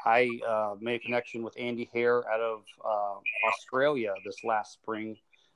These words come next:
'cause I made, um, some cricket equipment for our middle school P E program 'cause I didn't have any money to make it, and he was nice enough to, you know, to share some equipment with me.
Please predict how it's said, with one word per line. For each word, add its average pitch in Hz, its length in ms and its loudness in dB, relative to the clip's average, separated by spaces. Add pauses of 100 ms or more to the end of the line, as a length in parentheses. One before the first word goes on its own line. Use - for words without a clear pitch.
'cause 113 160 -8
I 117 180 2
made, 120 540 -2
um, 101 460 -4
some 113 180 -6 (100)
cricket - 280 6
equipment 110 500 2
for 113 180 4
our 107 80 6
middle 127 260 0
school 107 440 -2
P - 300 -12
E 101 40 -10
program 107 520 2
'cause 101 160 -2
I 110 100 6
didn't 110 220 -2
have 107 180 2
any 104 120 -6 (140)
money 101 240 -4 (460)
to 101 100 -6
make 131 260 0
it, - 320 -2
and 107 100 -4
he 151 160 2
was 117 220 2
nice 113 340 0
enough 107 360 -2
to, - 140 -8 (1300)
you - 40 -12
know, 98 140 -6
to - 160 -6
share 139 280 6
some 101 180 -4
equipment 104 360 -4
with 95 160 -14
me. 90 120 -16